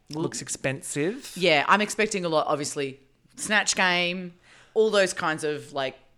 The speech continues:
Speaker 2: uh,
Speaker 1: Sh-,
Speaker 2: things.
Speaker 1: she
Speaker 2: So
Speaker 1: will
Speaker 2: we'll
Speaker 1: destroy. Sh-, I reckon she's gonna be like Bagger Chips was in the last U K versus
Speaker 2: Just,
Speaker 1: the world,
Speaker 2: yeah, just
Speaker 1: where
Speaker 2: knocking
Speaker 1: it was
Speaker 2: it out of the
Speaker 1: like,
Speaker 2: park a bit.
Speaker 1: um, yeah.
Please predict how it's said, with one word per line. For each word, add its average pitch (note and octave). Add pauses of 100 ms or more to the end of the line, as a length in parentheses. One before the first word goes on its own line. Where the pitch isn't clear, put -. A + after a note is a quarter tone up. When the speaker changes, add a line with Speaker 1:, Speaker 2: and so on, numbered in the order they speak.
Speaker 2:
uh, C3+
Speaker 1:
Sh-, C3+
Speaker 2:
things. C#3
Speaker 1:
she C3+
Speaker 2:
So D3
Speaker 1:
will A#2+
Speaker 2:
we'll - (180)
Speaker 1:
destroy. B2
Sh-, -
I D#3
reckon F3
she's D#3+
gonna C#3+
be B2+
like A2+ (240)
Bagger A2+
Chips -
was A#2
in A#2
the A2
last G#2+
U D3+
K D#3
versus D3+
Speaker 2:
Just, D#3+
Speaker 1:
the E3
world, D#3+
Speaker 2:
yeah, A#2+
just -
Speaker 1:
where C3
Speaker 2:
knocking B2
Speaker 1:
it A#2+
was A2+
Speaker 2:
it -
out A2+
of A2
the A#2+
Speaker 1:
like, -
Speaker 2:
park G#2+
a -
bit. A2
Speaker 1:
um, G#2+
yeah. -